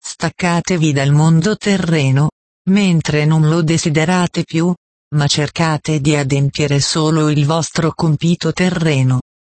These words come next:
di formarvi in esseri che vedono nell'amore per me e per il prossimo il loro massimo tendere e con ciò si avvicinano a me, che cercano di adeguare il loro essere al mio attraverso opere dell'amore disinteressato per il prossimo.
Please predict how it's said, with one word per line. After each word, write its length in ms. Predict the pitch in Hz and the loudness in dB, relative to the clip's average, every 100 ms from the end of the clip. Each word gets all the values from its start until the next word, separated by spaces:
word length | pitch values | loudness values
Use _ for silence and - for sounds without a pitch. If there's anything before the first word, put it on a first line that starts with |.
| _ | _
di 140 | 143 165 | -2 -2
formarvi 720 | - 160 151 160 180 160 175 | 0 0 2 2 0 2 2
in 100 | 170 | 4
esseri 520 | 196 - 196 165 175 | 2 0 -2 -2 -2
che 200 | - 170 | -2 -2
vedono 580 | 156 165 139 143 139 139 | 0 0 0 2 2 2
nell'amore 760 | 147 156 170 156 143 143 147 143 | 2 0 2 2 2 0 -2 -4
per 200 | 170 175 | 0 2
me 220 | 185 175 | 2 0
e 40 | |
per 180 | - 180 | 0 0
il 200 | 180 156 | 0 0
prossimo 720 | - 185 208 - 190 151 147 | -2 -2 -2 -2 0 2 2
il 120 | 143 | 2
loro 300 | 147 165 185 | 2 0 2
massimo 640 | 175 156 180 - 196 175 170 | 2 2 0 0 0 0 0
tendere 640 | 175 156 143 135 135 143 | 0 0 0 0 0 0
e 100 | 165 | -2
con 260 | - 185 196 | 0 0 0
ciò 240 | - 208 | -2 -2
si 240 | 175 - | -2 -2
avvicinano 920 | 156 135 156 - - 170 160 175 190 190 | -2 -2 -2 -2 0 2 2 2 2 2
a 100 | 175 | 2
me, 220 | 180 175 _ _ _ _ | 0 -2 _ _ _ _
che 160 | - 190 | -6 -4
cercano 680 | - 214 180 - 170 147 139 | -2 -2 -2 -2 0 0 2
di 180 | 160 | 2
adeguare 800 | 151 147 160 156 170 160 151 147 | 2 0 0 0 0 0 0 0
il 180 | 156 156 | 0 2
loro 320 | 151 160 160 | 0 0 2
essere 560 | 170 180 - 160 139 135 | 2 0 -2 -2 0 0
al 140 | 135 | 2
mio 260 | 147 170 165 | 2 2 2
attraverso 840 | 147 - 147 143 151 151 - 175 | 0 -2 -4 -2 0 -2 -2 0
opere 520 | 165 143 160 175 175 | 0 0 -2 -2 0
dell'amore 680 | 156 165 170 165 170 180 160 | 2 2 2 2 2 2 0
disinteressato 1200 | 143 151 165 151 - 160 160 - 185 151 139 151 | 0 -2 0 0 0 0 0 -2 -2 -2 -2 -4
per 180 | 156 160 | -2 0
il 220 | 170 151 | 0 -2
prossimo. 680 | 160 151 135 - 139 127 | -2 -2 -2 -2 -2 0